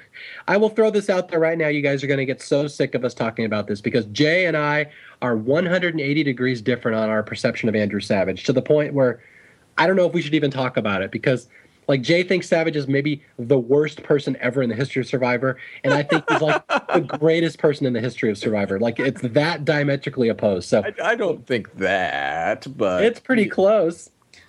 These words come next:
Speaker 2: I'll put it this way. I don't think that Savage is a very good Survivor player. I think that Andrew Savage, I'm sure, like, if I met him, and he seems like an incredible human being.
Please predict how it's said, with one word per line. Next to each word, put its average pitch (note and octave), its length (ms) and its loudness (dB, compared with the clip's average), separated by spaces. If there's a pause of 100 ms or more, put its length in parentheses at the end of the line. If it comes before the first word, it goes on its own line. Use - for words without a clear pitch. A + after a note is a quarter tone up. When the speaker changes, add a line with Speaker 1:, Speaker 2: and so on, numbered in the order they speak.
(380)
Speaker 2:
I'll F3+ 100 6
put G3 200 4
it F3+ 100 -2
this F3 180 0
way. B2 140 4
I A#2 180 2
don't C3+ 240 -2
think B2 200 -4
that B2 100 -2
Savage A2 360 0
is G#2+ 140 -4
a G2+ 60 -4
very F#2+ 240 0
good F2+ 160 -6
Survivor F#2 340 0
player. F#2+ 240 -2
I A2 80 2
think C#3 220 -4
that B2+ 80 2
Andrew B2+ 280 0
Savage, A2+ 360 0
I'm A2+ 160 -2
sure, D#3 460 0
like, A2+ 200 0
if G#2+ 160 0
I G2+ 80 2
met F#2+ 320 0
him, G#2+ 200 -2
and F#2+ 200 -4
he A2 160 -2
seems D#3+ 320 0
like A#2 220 0
an A2+ 80 -2
incredible A2 580 0
human F#2+ 360 -2
being. G2 380 -2